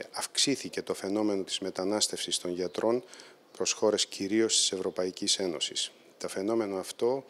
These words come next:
ε, έχει δημιουργήσει φοβερά κενά στην ελληνική ιατρική κοινότητα,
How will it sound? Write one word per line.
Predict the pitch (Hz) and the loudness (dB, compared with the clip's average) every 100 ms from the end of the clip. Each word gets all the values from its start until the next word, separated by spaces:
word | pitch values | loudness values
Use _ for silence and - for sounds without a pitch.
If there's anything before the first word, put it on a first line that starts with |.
| - - - - - - | -16 -18 -18 -20 -20 -10
ε, | - 98 95 90 87 85 76 | -2 2 2 2 2 -2 -2
έχει | 117 - 110 | -2 -2 -2
δημιουργήσει | 101 98 90 110 117 - 107 95 85 - | -2 -4 -2 0 2 2 0 -4 -6 -10
φοβερά | - - 98 95 107 | -10 -4 0 2 2
κενά | 107 90 87 87 78 | 2 0 0 0 -2
στην | - - - 95 92 - | -2 -4 -2 -4 -2 -4
ελληνική | 95 92 90 - 104 98 | -4 -4 -4 -2 0 2
ιατρική | 92 - 87 - 95 | 0 -2 -8 -6 -6
κοινότητα, | - 87 95 98 113 139 | -6 -4 -4 -4 -4 -8